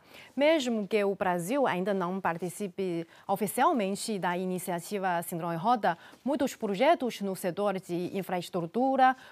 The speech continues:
com o investimento chinês no Brasil estão ligados à conectividade global. No discurso, o presidente chinês Xi Jinping fez um balanço significativo dos êxitos da cooperação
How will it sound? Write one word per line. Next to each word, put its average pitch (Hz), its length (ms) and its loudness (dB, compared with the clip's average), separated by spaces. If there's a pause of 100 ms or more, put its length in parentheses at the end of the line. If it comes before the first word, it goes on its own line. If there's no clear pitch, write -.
com 196 260 2
o 185 200 0
investimento 190 600 -2
chinês 196 460 -2
no 185 140 -4
Brasil 175 500 0 (240)
estão 294 240 2
ligados 262 560 2
à 185 160 0
conectividade 185 720 -2
global. 165 440 2 (300)
No 285 140 0
discurso, 269 720 2
o 208 180 0
presidente 196 560 -2
chinês 185 280 -2
Xi 196 200 -6
Jinping 185 400 -2
fez 185 380 -2
um 175 280 -4
balanço 196 680 -2
significativo 180 1040 -2
dos 170 260 -8
êxitos 226 640 0
da 165 220 -2
cooperação 165 720 -2